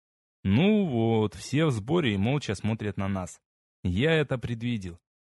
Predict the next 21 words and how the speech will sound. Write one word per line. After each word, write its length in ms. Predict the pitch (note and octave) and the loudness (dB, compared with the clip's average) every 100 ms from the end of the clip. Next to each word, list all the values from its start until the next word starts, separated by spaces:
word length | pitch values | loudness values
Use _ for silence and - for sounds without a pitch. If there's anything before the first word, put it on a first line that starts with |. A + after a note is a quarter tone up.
| - | 0
Мельком 440 | F#2+ B2 C3+ C#3+ | 2 2 0 0
поглядел 520 | C3 C#3 C#3 D#3+ D3 C#3+ | 0 0 0 0 0 2
на 140 | C#3 | 2
бывшую 420 | C3 D3 - E3 | 0 -2 0 -2
жрицу 440 | D3 D#3+ F3 - G2+ | 0 -2 -4 -4 -2
и 40 | |
направился 640 | F#2+ F2 A2 A#2+ A#2 C#3+ | -2 -2 -4 -2 -2 -4
к 40 | B2+ | -2
дядьке. 400 | C#3 G#2+ - - _ _ _ _ | -4 -4 -10 -20 _ _ _ _
Крепко 460 | F2+ G2+ B2 - C3+ | -4 -2 -2 0 0
обнял 360 | C#3+ D3 C3 | 2 2 2
его. 260 | A#2 F#2 - _ _ _ - | 0 -2 -8 _ _ _ -2
«Здорово, 720 | A#2+ G2+ A#2 C3 D3+ D3 B2 | 0 2 2 4 4 4 2
дядька!» 460 | C3+ G#2+ - E2+ - _ _ _ _ _ _ _ _ _ - | 0 -2 -6 -12 -14 _ _ _ _ _ _ _ _ _ -16
«Здорово, 760 | G#2 C3 C#3 D#3 D#3 D3+ C#3+ | 0 2 6 8 8 8 6
Дар!» 500 | C3 D3 D3 B2+ G2 - _ _ - | 4 2 2 2 0 -8 _ _ -2
Он 200 | G#2 F#2 | -2 0
тоже 320 | A2 D3 C#3 | 0 2 0
крепко 360 | A2+ A#2+ - A#2 | 0 -2 0 0
обнял 280 | B2 C3 | 2 0
меня. 320 | A#2+ G#2+ F2+ | 0 -2 -4